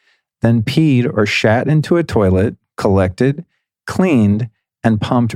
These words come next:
right back into your tap. Yes, really. I know it sounds gross, but it's true. You'll learn all about that on the episode fourteen that I mentioned moments ago, which, uh, describes the vile nature of municipal water.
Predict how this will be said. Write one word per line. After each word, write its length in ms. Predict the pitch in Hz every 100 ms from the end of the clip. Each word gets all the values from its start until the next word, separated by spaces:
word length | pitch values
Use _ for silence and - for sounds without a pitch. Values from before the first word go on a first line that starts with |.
| -
right 260 | 110 117
back 300 | - 107 104
into 320 | - 101 101
your 140 | 98 90
tap. 360 | - 113 92 - _
Yes, 340 | 110 107 98 -
really. 340 | 110 92 98 117
I 100 | 107
know 160 | 98 90
it 100 | 85
sounds 280 | 101 95
gross, 300 | 90 101 92
but 160 | - 92
it's 160 | 85 -
true. 380 | - 101 - - _ - - _ _
You'll 180 | 107 95
learn 220 | 117 139
all 160 | 139 117
about 320 | 113 156 165
that 260 | 107 101 101
on 140 | 104 101
the 380 | 98 95 90 -
episode 400 | - 113 110 95
fourteen 500 | - 107 - 131 113
that 120 | 98
I 80 | 92
mentioned 520 | 95 98 - 95 98
moments 460 | 107 98 92 90
ago, 340 | - 135 98 117 - _ - - _ -
which, 340 | 107 95 -
uh, 160 | 101 92
describes 600 | 98 - 120 113 101 95
the 120 | 107
vile 420 | 95 95 98 101
nature 600 | 101 101 101 - 85 85 -
of 260 | 104 95
municipal 520 | 104 101 104 - - 104
water. 460 | 104 92 85 110